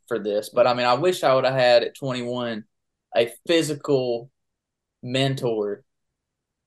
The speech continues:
um, you know, in the industry that would have been directing me towards where I needed to be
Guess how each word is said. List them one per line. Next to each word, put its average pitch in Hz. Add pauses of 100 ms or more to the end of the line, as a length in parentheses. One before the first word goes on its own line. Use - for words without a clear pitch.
(200)
um, 120 (1080)
you 127
know, 117
in 127
the 117
industry 113 (440)
that 123
would 127
have 120
been 120
directing 113
me 107 (680)
towards 117 (540)
where 151
I 143
needed 139
to 120
be 117